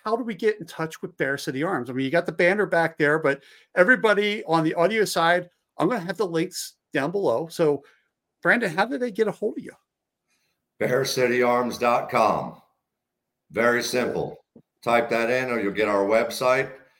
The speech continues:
Speaker 2: Um, we're a little lacking on some of our videos, but we're working on that, especially with you. And,
Speaker 1: <laughs> Yeah,
Speaker 2: uh,
Speaker 1: I got,
Speaker 2: you know,
Speaker 1: I've got,
Speaker 2: uh,
Speaker 1: I got the build
Speaker 2: I
Speaker 1: video
Speaker 2: think here in
Speaker 1: coming.
Speaker 2: the new, yep.
Speaker 1: Yeah.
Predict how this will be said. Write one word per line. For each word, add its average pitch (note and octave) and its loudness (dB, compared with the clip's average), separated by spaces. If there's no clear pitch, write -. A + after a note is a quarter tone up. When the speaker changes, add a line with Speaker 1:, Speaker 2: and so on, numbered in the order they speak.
Speaker 2:
Um, F2+ 0
we're A2+ 0
a A#2 2
little A#2+ 0
lacking B2+ 0
on A#2 0
some A#2 -4
of A2 -2
our G#2 2
videos, A#2+ 0
but G#2+ -2
we're G2 0
working A2+ -2
on A#2+ -2
that, A#2+ 0
especially G#2 -2
with F#2 -4
you. C#3+ 0
And, G2 2
Speaker 1:
<laughs> - -
Yeah, F3 10
Speaker 2:
uh, F2 2
Speaker 1:
I D3+ -2
got, C3+ -4
Speaker 2:
you F#2+ -8
know, G#2+ 0
Speaker 1:
I've C3+ -2
got, E3 6
Speaker 2:
uh, F3 0
Speaker 1:
I D3+ 2
got D#3+ -2
the E3+ -6
build G#3 4
Speaker 2:
I E3 0
Speaker 1:
video C#3+ 2
Speaker 2:
think C3 0
here B2 2
in A2+ 0
Speaker 1:
coming. - -4
Speaker 2:
the G#2+ -2
new, A2+ -2
yep. F#2 2
Speaker 1:
Yeah. F2 -16